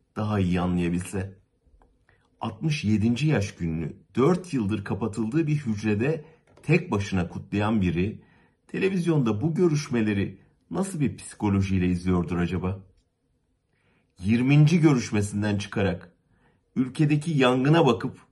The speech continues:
"E, biliyoruz ülke yanıyor ama biz henüz karar veremedik, düşünüp duruyoruz." diyen bir lideri izleyince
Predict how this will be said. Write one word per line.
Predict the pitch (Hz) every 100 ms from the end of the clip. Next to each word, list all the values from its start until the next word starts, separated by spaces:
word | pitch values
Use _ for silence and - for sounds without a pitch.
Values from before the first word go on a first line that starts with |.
| _ _ _ _
"E, | 202 196
biliyoruz | 214 196 120 95
ülke | 127 143 160
yanıyor | 147 156 190
ama | 196 202 196
biz | 196
henüz | 202 196 185
karar | - 160 160
veremedik, | 156 156 139 95 98 -
düşünüp | 330 302 196 196 196
duruyoruz." | 180 170 151 117 101
diyen | 117 117 110
bir | 107
lideri | 110 110 113 110
izleyince | 104 101 113 104 101 98